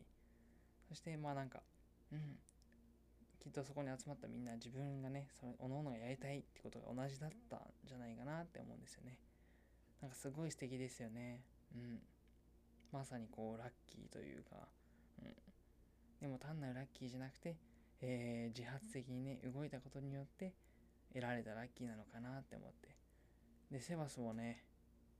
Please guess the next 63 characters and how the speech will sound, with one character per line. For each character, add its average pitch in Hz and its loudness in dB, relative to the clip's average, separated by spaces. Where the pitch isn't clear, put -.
い 113 0
つ 123 -2
も 117 4
言 - -6
っ - -14
て 120 0
ま 120 2
す - -6
け 110 0
ど、 - -2
う 117 -2
ん、 57 -2
と 127 0
っ - -8
て - -2
も 120 2
と 123 2
っ 120 2
て - 0
も 120 6
ラ 120 6
ッ - 4
キ - -2
ー 101 2
な 76 0
セ - -4
バ 123 -2
ス - -4
だ 110 -2
と - -4
思 117 2
っ 120 0
て - -6
い 113 2
る 113 4
の 113 4
で、 120 4
今 127 8
ま 131 12
で 127 8
も 113 6
ね、 117 6
い 113 4
ろ 123 4
ん 131 8
な 131 8
ラ 131 6
ッ 139 0
キ - -8
ー - -4
が - -10
も - -6
う - -8
重 - -6
な 117 -8
っ 117 -10
て、 110 -2
う 127 -2
ん、 113 2
セ - -4
バ 117 0
ス - -4
に、 - -4